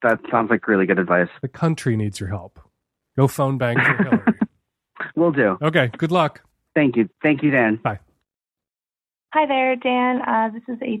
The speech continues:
Speaker 3: twenty-six-year-old female. I am in a happy relationship, five years with a super awesome, amazing guy.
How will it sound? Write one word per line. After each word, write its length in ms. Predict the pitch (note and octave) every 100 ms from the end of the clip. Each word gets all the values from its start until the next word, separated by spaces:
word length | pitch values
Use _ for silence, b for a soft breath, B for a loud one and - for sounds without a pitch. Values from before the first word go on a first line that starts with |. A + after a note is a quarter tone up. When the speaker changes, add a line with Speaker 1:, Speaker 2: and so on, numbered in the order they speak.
| -
Speaker 3:
twenty-six-year-old 800 | A3+ A#3 A#3 A#3+ - G#3 G3+ G3 -
female. 380 | B3 D4 F4+ A4
I 120 | - G#3+
am 200 | G#3 G#3
in 100 | G#3+
a 200 | G#3 G#3
happy 680 | - G#3+ G#3+ A3+ G#3+ A3
relationship, 680 | A#3 G#3+ G#3 G#3 G#3+ G#3+ G#3+ G#3 B B B B B
five 260 | G#3 G#3 G#3+
years 420 | G3+ G#3 G#3 G#3 G#3
with 160 | A3 G#3
a 280 | G#3 G3+ G#3
super 280 | A#3+ A#3+ -
awesome, 480 | A2 G#2+ G#2+ G#3 G#3
amazing 640 | G#3+ G3+ G3 G2+ G2+ - -
guy. 540 | A#3 A#2 A3 G#3+ G#3+